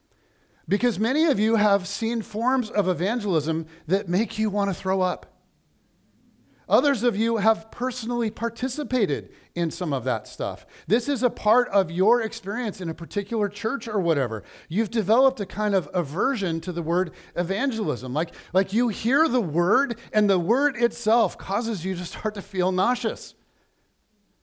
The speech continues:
Years ago, um, <clears throat> I used to love meatball sandwiches from Subway. It's kinda like my go-to. Does anybody else go to have their go-to,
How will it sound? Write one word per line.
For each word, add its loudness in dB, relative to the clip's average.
Years 2
ago, 2
um, -2
<clears throat> -2
I -2
used 0
to 0
love 2
meatball -4
sandwiches -12
from -8
Subway. -2
It's -20
kinda 0
like 0
my -4
go-to. -6
Does -8
anybody -2
else 0
go -6
to -12
have -4
their -4
go-to, -10